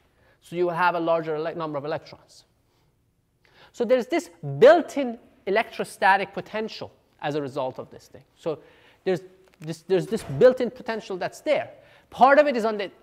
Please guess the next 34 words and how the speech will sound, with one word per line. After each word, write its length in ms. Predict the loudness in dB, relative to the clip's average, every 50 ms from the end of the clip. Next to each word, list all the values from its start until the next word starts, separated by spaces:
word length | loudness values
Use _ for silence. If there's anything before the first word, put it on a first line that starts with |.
| _ _ _
P 140 | -6 -6 -6
side 300 | -4 0 0 0 0 0
and 120 | -4 -4
part 160 | -2 -2 -2
of 80 | -2 -4
it 60 | -6
is 80 | -4 -4
on 120 | -4 -2
the 60 | 0
N 160 | 0 0 0 -2
side. 240 | -4 -6 -6 -2
So 60 | 0 0
we 60 | 2
can 100 | 4 2
actually 240 | 2 2 0 -2 -4
even 180 | -4 -4 -6 -8 -14 _ _ -4
give 140 | -2 -2
it 100 | -2 -2
a 40 | -4
name 380 | -4 0 0 0 0 0 -2 -6
and 160 | -8 -8 -4
calculate 560 | 0 2 2 2 0 -4 -10 -10 -10 -12 -14 -16
it. 120 | -16 -12
So 120 | -8 -8
we 80 | -8 -6
can 140 | -8 -10 -10
say 340 | -8 -4 -4 -4 -4 -6 -10 -20 -20 _ _ -14
this 580 | -10 -4 0 0 0 0 0 -4 -6 -12 -14 -18 _ -20 -20 -20 _ _ _ _ _ _ _ _ -4
is 300 | -2 -2 -2 -4 -6 -12 -20 -20 _ _ _ -20 -20 _ _
psi, 680 | -20 -18 -14 -8 -2 2 4 4 6 4 4 2 -2 -8 -12 -20 -20 _ _ _ _ _ _ _ _ _ _ _ _ _ _ -20 -20 _ _ _ _ _ _ _ _ _ _
um, 380 | -8 -6 -4 -2 -2 -4 -4 -8 -12 _ _ _ -12
Q 280 | -6 -2 -2 0 0
psi 500 | -2 -4 0 2 4 4 4 4 2 -2 -8 -14 -20 -20 _ _ _ _ _ _ _ _ _ _
P, 460 | -16 -8 -6 -4 -4 -4 -6 -8 -10